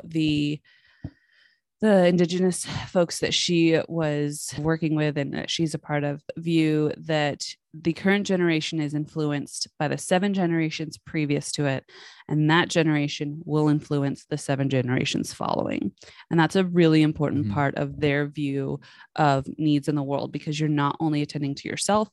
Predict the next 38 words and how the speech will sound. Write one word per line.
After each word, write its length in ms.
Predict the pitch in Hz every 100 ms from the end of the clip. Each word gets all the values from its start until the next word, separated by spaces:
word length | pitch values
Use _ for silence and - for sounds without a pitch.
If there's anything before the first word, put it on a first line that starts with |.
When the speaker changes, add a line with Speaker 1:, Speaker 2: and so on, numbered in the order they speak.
| _
Speaker 1:
you're 120 | 160 156
not 140 | -
only 160 | 143 139
attending 320 | - 151 147
to 120 | -
your 100 | -
community, 520 | - 196 190 165 156 - - - -
you're 140 | 175
attending 460 | 185 170 160 156 156
to 600 | - 156 147 139 143 143
both 340 | 165 165 170 -
the 540 | 156 156 147 139 139 _ _ _ _ -
p-, 80 | - -
honoring 360 | 165 170 165 156
of 80 |
the 100 | -
past 640 | - - 208 233 254 - -
who 100 | 160
have 140 | 147
contributed 500 | 165 156 170 180 175
to 100 | -
you 200 | 180 170 -
and 140 | 160
the, 280 | 147 147 - -
and 100 | 151
the 40 |
honoring 360 | - 143 139 151
of 100 | 143 -
the 220 | 147 151 - - _
future 480 | - 233 - 165 151 - -
and 140 | 170 160
what 120 | 139
you 100 | 143
will 100 | 147
contribute 440 | 151 - 139 135
to 80 | -
them. 360 | - - - 175 - - - - - _ _ _ _ _ _ _ _ -
Speaker 2:
Yeah, 320 | 113 101 95